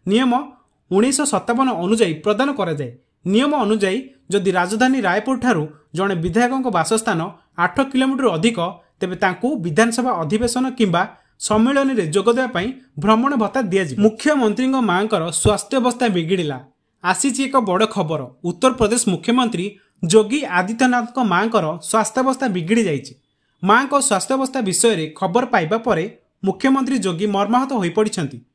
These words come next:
ଯୋଗୀଙ୍କ ମା ସାବିତ୍ରୀ ଦେବୀଙ୍କର ସ୍ୱାସ୍ଥ୍ୟାବସ୍ଥା ପୂର୍ବରୁ ଖରାପ ରହିଥିବାରୁ ତାଙ୍କୁ ନିୟମିତ ଭାବରେ ମେଡିକାଲରେ ଚେକଅପ୍ କରାଯାଇଥାଏ। ସାବିତ୍ରୀ ଦେବୀଙ୍କୁ ଏବେ ଅଶୀ ବୟସ ହୋଇଥିବା ବେଳେ ପୁଣି ଥରେ ତାଙ୍କର ସ୍ୱାସ୍ଥ୍ୟାବସ୍ଥାରେ ଅବନତି ଦେଖାଯାଇଥିଲା।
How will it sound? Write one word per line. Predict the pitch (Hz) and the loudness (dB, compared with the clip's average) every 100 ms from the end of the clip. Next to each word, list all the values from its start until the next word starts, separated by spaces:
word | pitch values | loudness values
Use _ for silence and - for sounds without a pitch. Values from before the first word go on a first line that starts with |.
| _ _ _ - | _ _ _ 0
ଯୋଗୀଙ୍କ | 165 214 226 285 | 2 2 2 0
ମା | 294 196 208 | 0 0 -2
ସାବିତ୍ରୀ | 220 190 202 240 247 | -2 -4 -2 -4 -4
ଦେବୀଙ୍କର | 196 185 226 208 151 - _ _ _ | -2 -2 0 0 -2 -8 _ _ _
ସ୍ୱାସ୍ଥ୍ୟାବସ୍ଥା | - 233 226 302 285 285 | 0 2 0 -2 -2 -4
ପୂର୍ବରୁ | 285 220 190 254 | 0 0 2 0
ଖରାପ | 254 - 214 226 | 0 -2 -2 0
ରହିଥିବାରୁ | 170 165 240 233 160 160 _ _ _ | -4 -2 0 0 -2 -8 _ _ _
ତାଙ୍କୁ | 226 226 285 | 0 2 2
ନିୟମିତ | 208 226 254 262 | 2 2 0 -2
ଭାବରେ | 190 170 220 165 | -2 2 2 0
ମେଡିକାଲରେ | 160 175 208 262 277 285 | -2 2 2 2 0 0
ଚେକଅପ୍ | 269 196 - 247 240 | -2 -4 0 -2 -2
କରାଯାଇଥାଏ। | 175 185 226 185 123 - _ _ _ | -2 0 0 -2 -6 -12 _ _ _
ସାବିତ୍ରୀ | - 226 226 285 302 | 0 2 2 -2 2
ଦେବୀଙ୍କୁ | 220 220 262 214 226 - | 2 2 2 0 0 -8
ଏବେ | 185 208 190 | 0 0 0
ଅଶୀ | 180 - | -4 -2
ବୟସ | 269 254 254 285 285 _ | 0 0 0 -4 -6 _
ହୋଇଥିବା | - 196 254 262 | -6 -4 0 0
ବେଳେ | 208 147 143 - _ - | 0 -2 -8 -16 _ 2
ପୁଣି | 220 285 | 2 2
ଥରେ | 311 202 214 | -2 0 0
ତାଙ୍କର | 233 196 208 156 160 _ _ | 0 -2 -2 -4 -8 _ _
ସ୍ୱାସ୍ଥ୍ୟାବସ୍ଥାରେ | - 226 - 277 226 202 254 165 156 _ _ | -2 0 0 0 0 0 -2 -2 -6 _ _
ଅବନତି | 180 175 269 294 | -2 0 0 0
ଦେଖାଯାଇଥିଲା। | 214 185 226 233 185 139 | -2 0 0 0 -2 -8